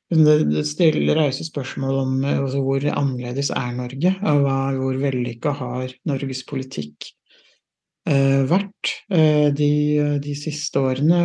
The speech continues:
og, eh, Jens Stoltenberg sa jo i to tusen elleve at man skulle møte terroren med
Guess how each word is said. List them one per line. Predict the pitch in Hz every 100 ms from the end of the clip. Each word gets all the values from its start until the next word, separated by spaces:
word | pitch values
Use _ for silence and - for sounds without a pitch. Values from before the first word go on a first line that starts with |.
| 170
og, | 147 143 143 139 139 135 - _ _ _ _ _ _ _ _ 170
eh, | 151 147 143 139 135
Jens | 131 -
Stoltenberg | 143 123 139 151 151 143
sa | - 135 123
jo | 127
i | 131
to | 135
tusen | 131 - 143
elleve | 123 131
at | -
man | 123
skulle | - 131 135
møte | 131 120 - -
terroren | 120 117 123 131
med | 131 123